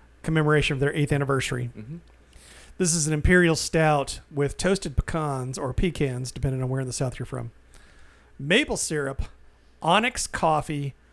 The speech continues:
Speaker 1: cocoa butter, cinnamon, and, <laughs> and three types of vanilla,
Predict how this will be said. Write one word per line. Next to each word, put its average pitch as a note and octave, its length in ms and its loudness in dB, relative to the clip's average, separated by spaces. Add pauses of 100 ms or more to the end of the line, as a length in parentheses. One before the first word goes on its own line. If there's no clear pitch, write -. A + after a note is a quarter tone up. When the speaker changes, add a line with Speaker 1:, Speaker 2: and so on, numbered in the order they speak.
(420)
Speaker 1:
cocoa D#3+ 420 2
butter, A3 460 4 (520)
cinnamon, A#3 760 0 (1500)
and, D#3 440 0 (120)
<laughs> - 160 0
and D#3 220 0
three B3 300 2
types F#3+ 340 0
of D#3+ 80 -2
vanilla, C3+ 480 0